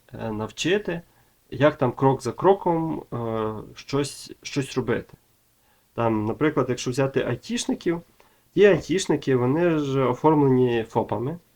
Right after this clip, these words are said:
Ну, зараз їх то переводять на ту Дію Сіті, тому, тому що Зеленський, е, хоче більше бабла. Хоч, ну, вони тоді ще до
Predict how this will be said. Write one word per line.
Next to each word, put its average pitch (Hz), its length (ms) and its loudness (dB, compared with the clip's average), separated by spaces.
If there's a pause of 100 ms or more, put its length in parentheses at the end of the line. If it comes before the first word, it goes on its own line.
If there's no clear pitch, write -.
Ну, 165 160 -2
зараз 139 300 2
їх 107 100 -8
то - 120 -8
переводять 110 640 -6
на 113 60 -8
ту - 160 -10
Дію 104 340 -6
Сіті, - 380 -10 (800)
тому, 120 400 -6
тому 120 280 -6
що 113 260 -8
Зеленський, 110 1040 -4 (240)
е, 120 160 -10 (1120)
хоче 117 500 -6
більше 113 380 -6
бабла. 104 420 -6 (1120)
Хоч, - 180 -14 (120)
ну, 123 200 -2
вони 120 200 -4
тоді 117 440 -4
ще - 180 -8
до 101 260 -6